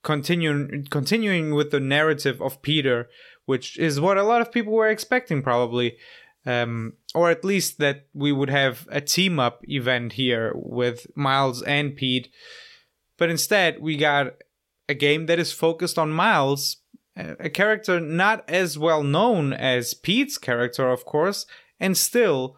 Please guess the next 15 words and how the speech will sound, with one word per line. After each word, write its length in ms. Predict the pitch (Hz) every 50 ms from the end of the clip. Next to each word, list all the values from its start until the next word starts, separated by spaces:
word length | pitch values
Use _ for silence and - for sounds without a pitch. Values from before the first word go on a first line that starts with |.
| _ _
this 280 | - 127 147 202 214 -
game 320 | - - 135 127 123 127
is 120 | 131 131 -
selling 420 | - - 151 139 135 143 151 151
like 220 | 156 156 135 160 -
hotcakes. 680 | 135 190 214 220 214 - 135 113 107 - - - - -
And 460 | - 143 139 139 135 131 135 135 135 - _ _ _
it 80 | - 139
just 220 | 135 - 156 - -
goes 260 | - 190 208 208 -
to 80 | -
show 160 | 175 - 196 190
you 180 | 180 165 143
how 200 | 131 143 156 180
strong 760 | 180 - - - - 156 151 151 156 156 151 143 139 131 -